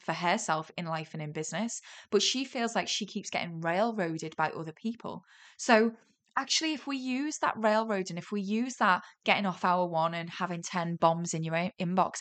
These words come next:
every single week as data, as information, acknowledging fully that some of that is gonna be about her managing expectations, not people pleasing and pushing back.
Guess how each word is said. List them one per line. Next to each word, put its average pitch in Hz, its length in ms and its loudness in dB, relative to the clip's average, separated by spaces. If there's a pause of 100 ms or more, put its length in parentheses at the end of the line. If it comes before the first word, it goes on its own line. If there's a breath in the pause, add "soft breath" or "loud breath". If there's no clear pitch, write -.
every 190 220 4
single 165 280 -4
week 208 340 -4 (280 loud breath)
as 185 240 2
data, 190 580 0
as 190 120 -6
information, 175 920 -4 (640 soft breath)
acknowledging 247 580 2
fully 262 360 -2
that 185 140 2
some - 340 -6
of 403 120 0
that 427 240 6
is 339 80 -4
gonna 262 180 -4
be 240 120 -2
about 220 280 2
her 220 160 2
managing 202 380 -2
expectations, 185 800 -4
not 196 180 0
people 190 240 -4
pleasing 180 400 -4
and 170 80 -6
pushing 170 280 -6
back. 196 340 4